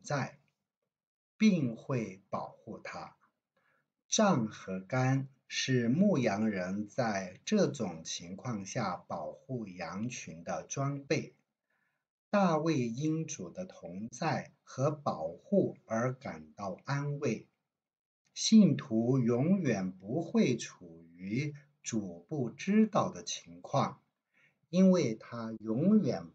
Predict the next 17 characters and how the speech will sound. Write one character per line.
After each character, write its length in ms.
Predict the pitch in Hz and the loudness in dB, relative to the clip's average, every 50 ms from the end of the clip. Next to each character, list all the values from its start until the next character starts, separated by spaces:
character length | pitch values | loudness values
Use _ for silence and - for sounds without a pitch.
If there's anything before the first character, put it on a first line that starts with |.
| _ | _
不 380 | - 90 - 120 147 180 190 208 | -18 -12 -6 -2 0 2 2 0
会 340 | 185 - - 180 139 113 98 | 0 0 2 2 2 2 0
离 360 | 92 90 90 87 92 110 127 | -2 -6 -8 -8 -6 -6 -6
开 360 | 127 - - 135 123 123 127 | -6 -4 -2 0 0 0 0
或 300 | 127 - - 110 95 87 | -2 -4 -4 -4 -2 -4
抛 500 | - - - - 170 170 170 170 175 185 | -4 -8 -8 -4 -2 0 0 0 0 -2
弃 420 | 175 - - - 170 - - - - - | -4 -4 -2 -2 0 -2 -2 -4 -8 -10
他 180 | - 107 104 | -6 -6 -6
的 160 | - - 95 | -4 -6 -10
子 380 | 87 - - - - 78 73 71 | -16 -16 -18 -18 -16 -16 -18 -18
民。 420 | - - - - 82 104 113 - 220 - _ _ _ _ _ _ _ _ _ _ _ _ _ _ _ _ _ _ _ _ _ _ _ _ | -20 -20 -20 -12 -8 -6 -6 -6 -8 -12 _ _ _ _ _ _ _ _ _ _ _ _ _ _ _ _ _ _ _ _ _ _ _ _
Mazmur 840 | - 135 156 165 160 170 165 160 - - 170 170 170 170 165 170 - - - - - _ _ _ | -8 -2 0 2 2 2 0 -2 -6 -6 -4 -2 0 -2 -2 -2 -6 -10 -16 -20 -20 _ _ _
dua 300 | _ 139 131 135 131 131 | _ 0 2 2 2 2
puluh 400 | 135 - - 127 123 120 123 120 - _ | 0 -4 -8 -8 -8 -8 -8 -10 -12 _
tiga 480 | _ 185 180 - - - 85 78 82 82 - | _ -6 -6 -6 -6 -8 -8 -8 -8 -12 -10
ayat 400 | - 98 101 98 98 98 95 - - _ _ _ - | -10 -8 -8 -6 -6 -8 -8 -10 -16 _ _ _ -4
empat. 560 | 139 135 135 135 - - - 76 - - - | -2 -2 -2 -2 -4 -6 -8 -10 -10 -10 -14